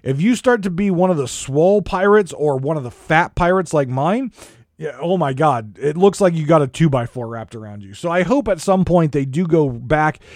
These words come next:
and revamp the, um, the body size and the cosmetics and how they look, like they did with the Aw Coffee remote here. Um, they made some adjustments to the environment.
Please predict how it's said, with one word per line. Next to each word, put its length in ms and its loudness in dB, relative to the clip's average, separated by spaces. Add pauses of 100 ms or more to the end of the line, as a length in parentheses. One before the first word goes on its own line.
(120)
and 300 -4
revamp 640 -2 (300)
the, 420 -4
um, 600 -6
the 160 -4
body 420 0
size 480 -2
and 160 -6
the 60 -6
cosmetics 680 -6
and 100 -10
how 280 -6
they 160 -6
look, 280 -10
like 200 2
they 140 4
did 200 -2
with 140 -8
the 140 -12
Aw 180 -8
Coffee 400 -12
remote 340 -16
here. 220 -18 (1500)
Um, 300 0
they 100 2
made 240 -2
some 140 -4
adjustments 600 -2
to 60 -16
the 160 -2
environment. 720 -8